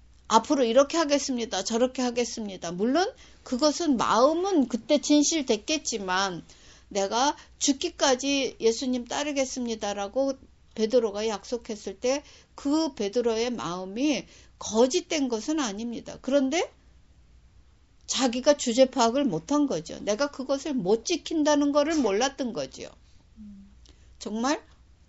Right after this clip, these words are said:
Speaker 1: 저들이 뭘 말하는지 모르고 지금 하고 있다라는 얘기입니다.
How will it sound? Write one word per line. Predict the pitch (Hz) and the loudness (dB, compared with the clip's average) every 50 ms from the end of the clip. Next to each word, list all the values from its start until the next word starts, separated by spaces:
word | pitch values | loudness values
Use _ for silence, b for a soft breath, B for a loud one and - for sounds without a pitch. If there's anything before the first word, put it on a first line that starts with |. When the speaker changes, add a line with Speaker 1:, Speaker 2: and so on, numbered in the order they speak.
| _ _ _ _ - _ _ - | _ _ _ _ -20 _ _ -14
Speaker 1:
저들이 | - - 240 240 233 240 214 214 | -2 0 2 4 6 4 4 4
뭘 | 190 185 185 220 262 294 320 339 330 | 0 -2 0 2 4 4 4 4 4
말하는지 | 302 254 226 226 254 277 285 311 302 269 240 190 | 4 4 4 4 4 2 0 0 0 0 -2 -2
모르고 | 170 165 170 185 196 208 233 285 262 - 320 320 311 | -2 0 2 2 2 2 0 -2 -2 -2 -4 -4 -4
지금 | - - 226 269 269 277 | -6 -6 -4 -2 -2 -2
하고 | 277 302 294 294 294 262 | -2 -4 -2 -2 -2 -2
있다라는 | 233 214 - - 254 262 262 226 185 170 175 190 180 | -2 -4 -4 -4 -2 -2 -2 -2 -4 -6 -8 -8 -10
얘기입니다. | 156 143 - - - - - - - - | -10 -10 -12 -14 -16 -16 -16 -18 -20 -20